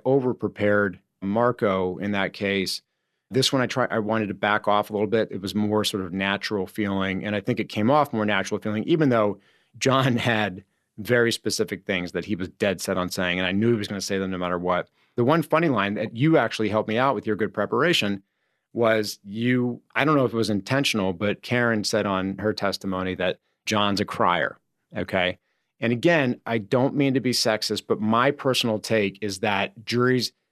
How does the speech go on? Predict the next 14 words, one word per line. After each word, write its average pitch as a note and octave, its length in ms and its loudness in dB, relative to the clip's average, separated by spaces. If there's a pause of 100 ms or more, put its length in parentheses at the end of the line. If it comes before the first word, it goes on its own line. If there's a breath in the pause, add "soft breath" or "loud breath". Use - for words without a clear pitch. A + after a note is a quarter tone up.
(280)
they B2 100 2
don't D#3 140 4
wanna E3+ 160 4
see C3+ 320 2
most A#2+ 420 2
people A2+ 260 0
cry. G#2 380 0
They G#2+ 160 -4
really C3 500 4
don't B2 200 2
wanna G#2 160 -4
see G#2 180 -4
men F#2+ 300 -4
cry. - 460 -14